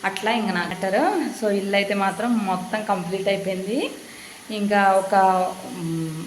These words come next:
వాటర్ కనెక్షన్, కరెంట్ కనెక్షన్ వచ్చిందంటే ఇంక ఇంట్లోకి వచ్చేయచ్చు అనమాట మా అమ్మ వాళ్ళైతే. కింద అయితే ఇంకా అవుతుంది, కింద టైమ్ పడుతుందిలే కానీ పైన అయితే రెడీ అయిపోయింది.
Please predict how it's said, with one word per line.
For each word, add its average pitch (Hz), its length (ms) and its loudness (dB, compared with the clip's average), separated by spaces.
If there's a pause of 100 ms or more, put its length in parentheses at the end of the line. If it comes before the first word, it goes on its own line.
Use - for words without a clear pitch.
వాటర్ 196 360 6
కనెక్షన్, 208 360 0 (100)
కరెంట్ 196 360 2
కనెక్షన్ 190 360 -4
వచ్చిందంటే 190 540 -4 (240)
ఇంక 170 200 -6
ఇంట్లోకి 180 320 -2
వచ్చేయచ్చు 175 440 -4
అనమాట 175 300 -4 (100)
మా 170 100 -2
అమ్మ 165 200 -2
వాళ్ళైతే. 165 420 0 (540)
కింద 240 280 4
అయితే 240 120 2 (100)
ఇంకా 220 200 2
అవుతుంది, 196 480 0 (1080)
కింద 196 180 0 (120)
టైమ్ 190 240 2
పడుతుందిలే 180 500 0
కానీ 190 180 0 (480)
పైన 196 260 2
అయితే 196 140 0 (100)
రెడీ 185 220 2
అయిపోయింది. 185 440 -2